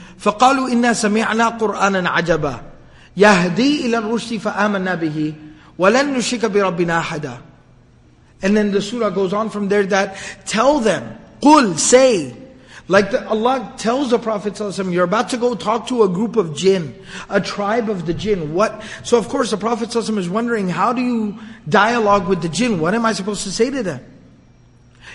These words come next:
And Allah tells the Prophet sallallahu alaihi wasallam that you tell them, "أُوحِيَ إِلَيَّ." It was revealed to me. It was divinely inspired to me. I was informed by God Almighty.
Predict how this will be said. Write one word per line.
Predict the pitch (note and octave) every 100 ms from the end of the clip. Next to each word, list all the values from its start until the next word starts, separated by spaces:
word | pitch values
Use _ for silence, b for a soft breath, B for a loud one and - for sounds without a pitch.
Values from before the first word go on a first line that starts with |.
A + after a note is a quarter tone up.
| -
And | G3+
Allah | A3 A3+ A#3
tells | A3 C#4 C4+
the | A#3+
Prophet | G#3+ F#3+
sallallahu | F#3+
alaihi | F#3+ A3+
wasallam |
that | G#3 G3
you | G3
tell | A3 B3+
them, | C4 A3+
"أُوحِيَ | C4 C#4+ D4+ C#4+ C#4 C4+ B3
إِلَيَّ." | A#3+ C#4 E4 C4 C#3+ - - - - - B B B
It | B3
was | A#3+ B3
revealed | A#3 A3+ D#4 F#4
to | C#4+ G#3
me. | E3 D3
It | G#3+
was | A#3
divinely | F3 G#3+ A#3+ C#4+ D4 C#4+
inspired | B3+ - B3 C#4+ D4+
to | B3+
me. | A#3
I | G#3 A#3
was | A#3+ A3+
informed | G#3+ G#3+ C4+ C4+
by | A#3+
God | G3+ G#3+ A#3+
Almighty. | A3+ A#3 C4 A#3 C3+